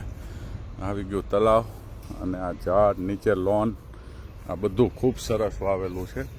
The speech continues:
અને હું હવે બીજી બાજુ એક તરફ જાઉં છું, ત્યાંથી હું તમને છે ને, જે પેલું હમણાં મેં કમળ તમને દેખાડ્યા, એ કમળના ફૂલ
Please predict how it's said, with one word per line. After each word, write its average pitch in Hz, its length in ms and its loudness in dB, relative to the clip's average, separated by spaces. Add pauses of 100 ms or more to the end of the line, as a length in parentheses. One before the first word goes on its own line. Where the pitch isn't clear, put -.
(460)
અને 98 360 -2 (340)
હું 107 200 0
હવે 107 160 0
બીજી 110 280 -4
બાજુ 104 320 0
એક 107 240 0
તરફ 104 220 0 (100)
જાઉં 107 200 0
છું, 170 200 -6 (540)
ત્યાંથી 113 320 -2
હું 113 200 -4
તમને 120 280 0
છે 120 160 -4
ને, 110 180 -2
જે 95 340 0 (680)
પેલું 107 260 2
હમણાં 113 220 0
મેં 113 200 -2
કમળ 113 320 2 (140)
તમને 107 280 0
દેખાડ્યા, 101 540 0 (680)
એ 101 100 -2
કમળના 117 580 2
ફૂલ 123 460 2